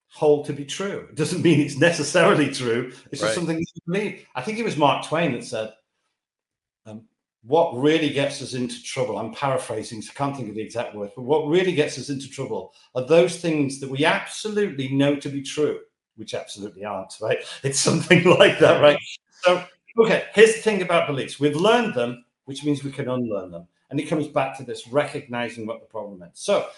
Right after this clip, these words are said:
Speaker 1: let's imagine, let's take it out of, let's imagine we have a salesperson, right? I know, I know we're short for time, but I'll just make it super quick. You may have some salespeople listening, right?
Speaker 2: Mm-hmm.
Speaker 1: If you believe, if a sa-,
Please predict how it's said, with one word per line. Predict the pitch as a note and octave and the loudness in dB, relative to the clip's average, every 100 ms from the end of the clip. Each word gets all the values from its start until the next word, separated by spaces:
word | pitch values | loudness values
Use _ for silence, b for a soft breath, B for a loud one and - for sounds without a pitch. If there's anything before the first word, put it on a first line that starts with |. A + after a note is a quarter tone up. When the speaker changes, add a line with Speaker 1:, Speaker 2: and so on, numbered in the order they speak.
| B | B
Speaker 1:
let's | G3 A#3 - | 2 2 0
imagine, | F3+ D3 D3 D#3 C#3+ C3 A#2 A2+ _ _ _ _ _ | -2 0 2 2 0 -4 -6 -8 _ _ _ _ _
let's | D3 D3 - | -6 -6 -8
take | D3 | -8
it | C3+ | -6
out | B2 A#2+ | -4 -4
of, | A2 G#2+ - _ _ | -6 -12 -14 _ _
let's | F3 F3 | -6 -4
imagine | F#3+ F3+ E3 | -2 -4 -4
we | C#3 | -4
have | C3+ | -4
a | B2 | -6
salesperson, | B2+ A2 A2 - G2 F2+ - _ _ _ _ | -6 -6 -6 -12 -16 -16 -20 _ _ _ _
right? | G#2 A2 - | -8 -8 -6
I | B2+ | -2
know, | C3+ C#3 | 0 0
I | C3 | 0
know | C3 | 0
we're | C3+ | 0
short | C3+ - B2 G#2+ | -2 -4 -6 -6
for | - | -12
time, | G2+ G2+ | -12 -10
but | G2 | -8
I'll | G2+ | -8
just | G2+ G#2 | -8 -12
make | G#2 G2 | -14 -14
it | - | -18
super | - G2+ G2 | -20 -20 -20
quick. | - F#2 _ _ _ | -20 -20 _ _ _
You | C#3+ | 2
may | D3+ | 4
have | B2+ B2+ | 2 -2
some | B2 A2 | -6 -8
salespeople | A#2 G#2+ - G2 G2+ | -8 -8 -10 -16 -16
listening, | F#2 F2+ E2 - _ | -18 -18 -20 -20 _
right? | G2+ G2+ - | -12 -10 -12
Speaker 2:
Mm-hmm. | - - - - C3+ | -20 -20 -20 -8 -6
Speaker 1:
If | C#3 D3+ | -6 -4
you | A3 - _ | -4 -4 _
believe, | D#3+ C#3+ D3 E3+ | -2 0 0 -4
if | - | -4
a | C#3 | -8
sa-, | - - F3 | -6 -8 -10